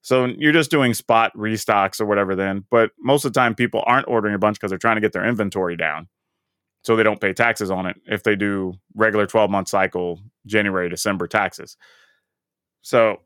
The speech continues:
there's not a lot for a lot of them to do. Unless you're planning for stuff for the next year or you're just cleaning up your books or doing whatever normal stuff you gotta do, you're kinda just killing time while you're there. So,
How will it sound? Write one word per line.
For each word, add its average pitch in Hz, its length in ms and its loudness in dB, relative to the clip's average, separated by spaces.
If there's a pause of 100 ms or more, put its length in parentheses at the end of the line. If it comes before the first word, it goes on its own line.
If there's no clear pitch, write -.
(100)
there's 127 120 2
not 135 200 4
a - 20 4
lot 120 300 2
for 117 100 2
a 110 40 4
lot 107 180 4
of - 20 -2
them 98 80 -6
to 110 60 2
do. 107 60 4
Unless 123 200 0
you're 131 80 2
planning 127 320 2
for 117 140 -4
stuff 120 240 2
for 113 100 -2
the 104 80 0
next 107 300 0
year 117 420 4 (100)
or 101 140 -2
you're 101 80 0
just 101 180 -2
cleaning 113 300 0
up 107 140 2
your 95 80 -4
books 107 400 2
or 107 80 0
doing 104 160 0
whatever 101 260 0
normal 104 260 -2
stuff 98 280 -2
you 95 40 -4
gotta 90 160 0
do, 95 300 -4 (640)
you're 120 100 -2
kinda 135 260 2
just 113 200 0
killing 107 260 2
time 95 300 0
while 87 140 0
you're 82 100 -4
there. 85 260 -4 (960)
So, 101 360 0